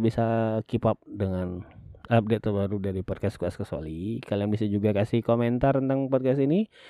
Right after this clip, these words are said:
apalagi mau dibahas apa aj-, eh, apa aja. Eh, kalau kalian pakainya Noise atau mungkin Pogo F M, kalian bisa kasih komentar di bawah. Kemudian kalau kalian, eh, pakai Spotify nanti aku kasih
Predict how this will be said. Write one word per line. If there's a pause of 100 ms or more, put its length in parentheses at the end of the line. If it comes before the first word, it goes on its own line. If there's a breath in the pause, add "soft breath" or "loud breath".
(260 loud breath)
apalagi
mau
dibahas
apa
aj-,
eh,
apa
aja. (380 loud breath)
Eh,
kalau
kalian
pakainya
Noise
atau
mungkin
Pogo
F
M, (540 loud breath)
kalian
bisa
kasih
komentar
di (320)
bawah. (880 loud breath)
Kemudian
kalau
kalian, (160)
eh,
pakai
Spotify
nanti
aku
kasih